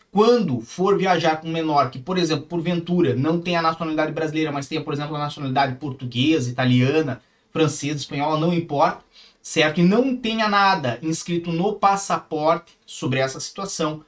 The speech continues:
você também tem que fazer uma autorização por escrito dos genitores ou de um dos genitores que não esteja presente na viagem, para que esse menor possa seguir a sua viagem normalmente e acompanhar quem tiver consigo, um terceiro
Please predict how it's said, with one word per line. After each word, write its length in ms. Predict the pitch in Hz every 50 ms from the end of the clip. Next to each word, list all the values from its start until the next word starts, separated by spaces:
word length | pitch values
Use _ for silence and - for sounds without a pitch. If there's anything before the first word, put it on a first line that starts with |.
| _ _ _ _ _
você 380 | - 131 151 175 175 - 185 175
também 320 | - 196 190 170 165 175
tem 240 | 170 - 139 139 147
que 80 | 147 -
fazer 480 | - 180 - 123 123 127 127 127 127 - _ _ _ _
uma 180 | 156 151 151 151
autorização 560 | 151 - 165 156 151 160 156 - 147 127 127
por 360 | 123 - - 190 214 247 247
escrito 960 | 262 247 - - - - - 180 175 175 170 - - - 190 202 202 202 202 - _ _ _ _ _ _ _ _ _
dos 260 | 131 135 143 143 131 117
genitores 680 | 120 131 139 185 208 - - 185 190 202 175 147 120
ou 200 | 135 151 165 160
de 140 | 135 120 135
um 140 | 135 143 135
dos 240 | 127 135 139 123 123
genitores 800 | 127 127 135 135 127 - - 143 143 135 123 123 - - - _ _ -
que 100 | - 139
não 160 | 143 143 147
esteja 320 | 135 - - 127 123 131
presente 440 | 123 139 139 127 127 120 120 127 139
na 100 | 147 156
viagem, 480 | 175 190 180 165 160 156 151 165 170 - _ _ _ _ _ _ _ _
para 280 | 160 151 156 160 165 165
que 160 | - 170 165
esse 160 | 165 - 185
menor 400 | 180 180 165 139 139 135 - -
possa 480 | - 143 135 135 135 135 - - - - _ _ _ _
seguir 380 | - - 147 131 123 127 131
a 60 | 139
sua 160 | - - - 127
viagem 360 | 127 123 117 117 113 117 120
normalmente 680 | 123 123 123 135 139 139 127 117 120 127 123 - - - _ _ _ _
e 100 | 127 127
acompanhar 840 | 131 127 131 147 143 135 - 165 151 131 127 123 123 123 123 - _ _ _ _ _ _ _ _ -
quem 140 | 135 131
tiver 320 | 127 135 127 123 123 123 123
consigo, 400 | 156 147 - - 127 123 123 123
um 220 | 120 127 139 135
terceiro 680 | 127 139 123 - 101 - - - 135 139 143 135 127